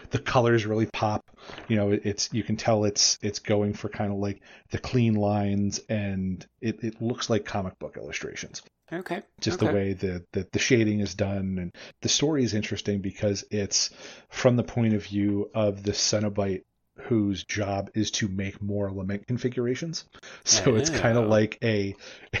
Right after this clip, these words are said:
Speaker 1: it's almost like this really bizarre, dark version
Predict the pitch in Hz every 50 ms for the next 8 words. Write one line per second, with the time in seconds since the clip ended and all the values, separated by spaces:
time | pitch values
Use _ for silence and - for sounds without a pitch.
0 | - - - - - - 151 135 120 127 - - 123 113 107 - 117 107 - 101
1 | 95 98 104 104 104 101 104 101 101 95 - - 98 90 85 90 101 98 98 98
2 | 98 98 95 90 90 - _ _ _ - 104 101 95 95 - - - - - -
3 | - - - - 104 95 101 101 95 95 95 101 101 95 95 101